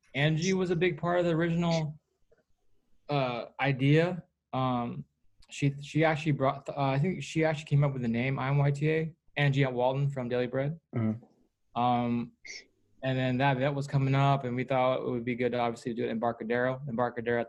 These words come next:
Speaker 1: the time was, like, the, this, the center nucleus for the, the Bay Area scene. Every Friday there would be, or even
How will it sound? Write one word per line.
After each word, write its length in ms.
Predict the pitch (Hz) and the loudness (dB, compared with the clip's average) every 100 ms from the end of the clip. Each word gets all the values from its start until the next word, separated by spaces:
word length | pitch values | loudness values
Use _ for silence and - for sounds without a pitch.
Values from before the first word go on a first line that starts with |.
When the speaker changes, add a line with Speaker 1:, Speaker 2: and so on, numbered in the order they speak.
| - | -6
Speaker 1:
the 80 | 117 | -4
time 380 | 117 117 117 - _ - _ - _ _ - | -2 -2 -4 -10 _ -20 _ -20 _ _ -12
was, 120 | 113 | -4
like, 300 | 113 110 107 | -2 -2 -4
the, 400 | 110 110 104 - - | -4 -4 -4 -8 -12
this, 180 | 110 - - | -12 -14 -10
the 160 | 113 107 | -6 -6
center 800 | - 117 110 110 113 107 104 - 113 | -8 -8 -8 -6 -4 -4 -4 -8 -6
nucleus 600 | 117 117 117 110 110 - | -4 -2 -2 -2 -2 -6
for 160 | - | -8
the, 200 | 110 104 - | -4 -4 -6
the 80 | |
Bay 200 | 104 117 | -2 0
Area 260 | 110 107 117 | 0 -2 -2
scene. 380 | - 147 147 151 - 117 | 0 2 2 0 -4 -6
Every 140 | 117 | -6
Friday 500 | 113 120 117 117 117 | -2 -2 0 0 0
there 120 | 113 | -2
would 140 | 110 104 | -4 -4
be, 360 | 113 113 113 - - | -4 -4 -8 -10 -6
or 180 | 120 - 104 | -4 -4 -8
even 340 | 120 110 98 | -8 -8 -8